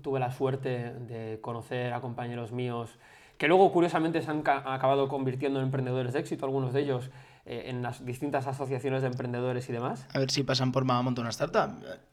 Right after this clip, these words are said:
Speaker 1: Eh,
Speaker 2: Yo, yo
Speaker 1: bueno,
Speaker 2: eso lo digo.
Speaker 1: bueno, yo, el, el,
Speaker 2: Pasarán.
Speaker 1: el pase,
Speaker 2: <laughs>
Speaker 1: el pase te lo puedo hacer.
Speaker 2: Ah, pues, tía, pues, eh, si, si ellos quieren, están ya, como, como todos. Mucha gente me dice, "Invitas a mucha gente". Hombre, <laughs> yo, yo, claro, yo voy haciendo entrevistas,
Speaker 1: El que
Speaker 2: yo,
Speaker 1: venga, ¿no?
Speaker 2: aquí tiene que venir mucha gente, claro,
Speaker 1: Y luego
Speaker 2: sí,
Speaker 1: el
Speaker 2: sí.
Speaker 1: tercero, es curioso porque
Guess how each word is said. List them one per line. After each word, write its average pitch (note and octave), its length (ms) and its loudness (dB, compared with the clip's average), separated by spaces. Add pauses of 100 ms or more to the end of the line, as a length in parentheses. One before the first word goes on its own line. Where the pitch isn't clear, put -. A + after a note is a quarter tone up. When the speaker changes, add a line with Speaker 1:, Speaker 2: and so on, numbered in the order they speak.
Speaker 1:
Eh, - 80 -10
Speaker 2:
Yo, C3+ 80 2
yo C#3 60 6
Speaker 1:
bueno, B2 160 0
Speaker 2:
eso C#3+ 140 6
lo F#3+ 40 8
digo. F3+ 240 6
Speaker 1:
bueno, D3+ 180 4
yo, D3 240 8
el, - 20 10
el, D3+ 120 8
Speaker 2:
Pasarán. E3+ 320 2 (420)
Speaker 1:
el C3+ 140 0
pase, E3+ 340 6
Speaker 2:
<laughs> - 80 -2
Speaker 1:
el C#3+ 120 2
pase D#3 260 8
te F#3+ 60 4
lo E3 100 0
puedo C#3+ 140 6
hacer. B2 200 -2 (360)
Speaker 2:
Ah, D3 240 0
pues, C3+ 140 -8
tía, - 200 0
pues, A#2 160 -8
eh, A#2+ 160 -4
si, - 180 2
si D#3 200 4
ellos F3+ 220 6
quieren, B3 320 2
están D3 280 -6
ya, C3+ 240 -2
como, C#3 180 -2 (160)
como D#3 160 -2
todos. D#3+ 320 4 (200)
Mucha G#3 100 2
gente A3 160 4
me A#3 60 2
dice, C#3 380 2
"Invitas B3+ 300 0
a A#3+ 60 2
mucha F#3+ 200 2
gente". - 300 -2
Hombre, F#3+ 280 0 (100)
<laughs> - 160 -2
yo, F3+ 120 6
yo, F#3+ 200 -2
claro, A3 220 4
yo D#3+ 180 -2
voy G#3+ 120 6
haciendo D#3 260 -2
entrevistas, C#3 340 -2
Speaker 1:
El C#3 60 2
que C3 80 0
Speaker 2:
yo, C#3 60 6
Speaker 1:
venga, C3+ 180 2
¿no? C#3+ 100 0 (160)
Speaker 2:
aquí E3 140 -2
tiene A#3 160 0
que A3+ 60 4
venir F3+ 120 6
mucha D3+ 220 -2
gente, C3+ 240 -2
claro, C3+ 180 0
Speaker 1:
Y D3 60 4
luego G3+ 160 6
Speaker 2:
sí, - 80 4
Speaker 1:
el A3 60 6
Speaker 2:
sí. - 100 6
Speaker 1:
tercero, G#3+ 340 2
es - 80 -14
curioso F3 340 -2
porque C3+ 460 -4